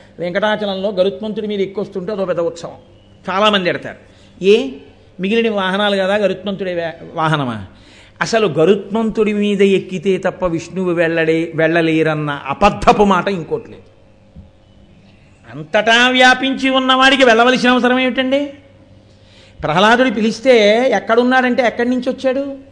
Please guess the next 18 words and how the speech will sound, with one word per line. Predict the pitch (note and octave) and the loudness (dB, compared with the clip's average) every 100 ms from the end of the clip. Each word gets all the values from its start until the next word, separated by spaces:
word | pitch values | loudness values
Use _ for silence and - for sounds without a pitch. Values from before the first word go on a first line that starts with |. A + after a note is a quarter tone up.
| - _ - - _ B2 | -20 _ -20 -20 _ -6
గజేంద్ర | D3 G3 A3 | -2 0 0
మోక్షంలో | A3+ A#3 A#3 A3+ A3 | 0 -2 -2 -2 -2
అంటే | G#3+ | 0
ఆయన | A#3+ | 0
నియమం | G#3+ G#3+ A#3+ A#3+ | 2 2 2 2
పెట్టాడు, | G3+ F#3 D#3 - - - | 0 -2 -10 -12 -18 0
"లీలతో | F3+ G#3+ A3 G#3+ G#3+ | 4 4 4 4 2
నామొరాలింపడే | G#3 G3+ G3 G3+ G3 F#3+ F#3+ F#3+ F#3+ F#3+ F3+ F#3 | 4 2 4 2 4 2 2 0 0 0 0 2
మొరగుల | F#3 F3+ F3 F3 F#3 | 2 2 2 2 2
మొరలిరుంగుచు | F3 F3 E3+ E3+ E3+ E3+ E3 D#3+ E3 | 2 2 2 4 4 2 0 0 -2
తన్ను | E3 D#3 D#3+ | -2 -4 -2
మొరగువాడు, | F#3+ D3 D#3+ E3+ E3 D#3 C#3+ C3+ C3 | -2 0 2 4 4 4 0 -2 -4
తనని | D#3 E3+ | -6 -4
తాను | F3 D#3+ D#3 | -2 -2 0
మరిచిపోయి | D3+ G3 - B3 A#3 | 2 2 0 2 4
రావాలన్నాడు | A#3 D#3 E3+ G#3+ A#3 A#3 A3+ G#3+ | 4 4 4 6 6 4 0 0
కాబట్టి | G#3 F#3+ G3 | 0 -2 -6
వచ్చాడు." | D#3 D#3 G#2+ | -12 -12 -12